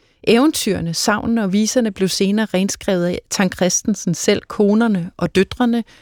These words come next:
så det kunne læses af andre. Udvalgte historier blev trykt i bøger eller hæfter. Nogle af afsnittene i feltdagbøgerne havde O S tydet og lagt ud,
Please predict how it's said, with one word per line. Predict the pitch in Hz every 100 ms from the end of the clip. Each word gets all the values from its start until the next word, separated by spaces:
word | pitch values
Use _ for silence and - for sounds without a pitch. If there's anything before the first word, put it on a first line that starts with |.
| _ -
så | 269
det | 240
kunne | 214
læses | 185 165 - 196 -
af |
andre. | - 170 - 214 - _ _ _ _ _ _
Udvalgte | - 247 226 180 190
historier | 175 160 208 196
blev | 214 254
trykt | - 180 175 -
i | 202
bøger | - 170 - 185 -
eller | 180
hæfter. | 180 165 - - 170 _ _ _ _ _ _ _ _ _ _ _ _ _ _ _ _ _ _ - - - - - -
Nogle | 202 214 247
af |
afsnittene | - 202 - 262 247 208
i | 196
feltdagbøgerne | - 208 - 220 196 190 185
havde | 180 170
O | - 190 185
S | 185
tydet | - - 196 208 214
og |
lagt | 175 160
ud, | 175 202